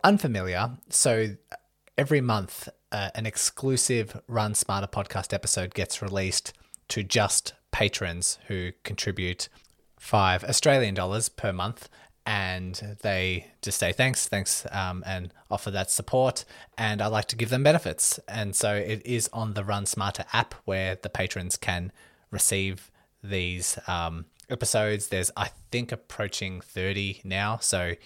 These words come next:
you can go binge. Anyone who just signs up to become a patron now can just binge all thirty of those episodes, and they also jump into the exclusive patron Facebook group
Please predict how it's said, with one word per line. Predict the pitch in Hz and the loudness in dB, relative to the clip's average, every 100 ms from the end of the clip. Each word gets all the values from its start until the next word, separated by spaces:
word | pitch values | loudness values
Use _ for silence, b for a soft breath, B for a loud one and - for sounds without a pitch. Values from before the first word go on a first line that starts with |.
| B | B
you | 95 | -6
can | 101 | -2
go | 101 95 | 0 0
binge. | - 98 98 - | 0 -2 -2 -2
Anyone | 131 113 101 | 0 0 0
who | 104 | 0
just | 98 98 | -2 0
signs | - 95 92 | 2 0 0
up | 95 - - B _ | -2 -4 -14 B _
to | - | -6
become | 104 101 | -4 -4
a | 90 | -2
patron | 101 92 98 | -2 -2 -2
now | 92 92 | 0 0
can | 92 - | -2 -4
just | 92 90 - - B B B _ _ | -4 -2 -4 -6 B B B _ _
binge | 110 95 92 | 0 0 -4
all | - 107 | -4 -4
thirty | 98 - 101 | -2 -2 0
of | 95 | 0
those | 95 92 | 0 -2
episodes, | 98 - - 92 95 - - B B _ | -2 -2 -2 0 0 -2 -4 B B _
and | 101 92 92 | 0 0 0
they | 98 | 0
also | 95 - 95 92 | 0 0 -2 -2
jump | 90 104 92 | -2 -4 -4
into | 92 87 - 90 87 85 b - | -6 -6 -6 -6 -6 -8 b -6
the | 98 | -6
exclusive | - - - 98 - 98 87 - _ _ | -2 -4 -2 -2 0 -2 -4 -8 _ _
patron | - 143 143 113 | 4 6 6 -2
Facebook | 101 98 - 95 | 0 -2 -2 -6
group | - 104 143 | -4 -4 -4